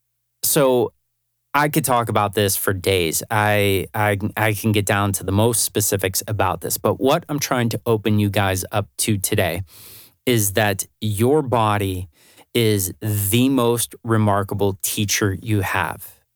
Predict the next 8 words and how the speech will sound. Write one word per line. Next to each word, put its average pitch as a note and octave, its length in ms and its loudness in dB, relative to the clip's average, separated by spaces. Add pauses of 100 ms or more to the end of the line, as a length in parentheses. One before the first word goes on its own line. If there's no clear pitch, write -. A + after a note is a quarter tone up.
(120)
Your A#2 440 2
body A#2+ 520 0
is G#2 200 -2
on A2 240 2
your A#2 140 2
side G#2+ 400 0
more G2+ 280 0
than F#2+ 200 -2